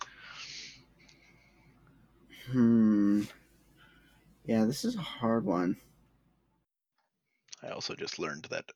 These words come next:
Speaker 2: uh, uh, Fairuza was the actress who played Mildred Hubble in the original The Worst Witch movie,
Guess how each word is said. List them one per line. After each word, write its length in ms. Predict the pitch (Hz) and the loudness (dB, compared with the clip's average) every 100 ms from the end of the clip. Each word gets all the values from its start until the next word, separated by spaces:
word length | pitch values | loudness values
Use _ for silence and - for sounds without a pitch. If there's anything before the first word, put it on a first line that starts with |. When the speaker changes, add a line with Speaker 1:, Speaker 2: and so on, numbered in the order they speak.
| - | -8
Speaker 2:
uh, 600 | 101 - 71 - - - - _ _ _ _ _ _ _ _ _ _ _ _ | -6 -6 -8 -12 -12 -16 -20 _ _ _ _ _ _ _ _ _ _ _ _
uh, 240 | - - - - | -10 -10 -10 -16
Fairuza 680 | - - 87 90 95 87 85 - | -10 -8 -6 -6 -6 -6 -8 -10
was 320 | 107 95 85 | -8 -8 -8
the 340 | - 92 85 87 - _ - _ _ | -12 -12 -12 -14 -18 _ -20 _ _
actress 380 | 202 196 - - | -4 -4 -4 -6
who 80 | - | -8
played 320 | - 98 92 | -6 -6 -4
Mildred 320 | 98 101 101 | -6 -6 -6
Hubble 320 | - 110 110 87 | -4 -4 -4 -10
in 60 | |
the 120 | - 101 | -12 -10
original 340 | 95 95 92 | -8 -8 -10
The 100 | 90 | -12
Worst 340 | 92 98 95 - | -10 -6 -6 -6
Witch 220 | 101 - | -8 -8
movie, 300 | 95 - - | -12 -16 -18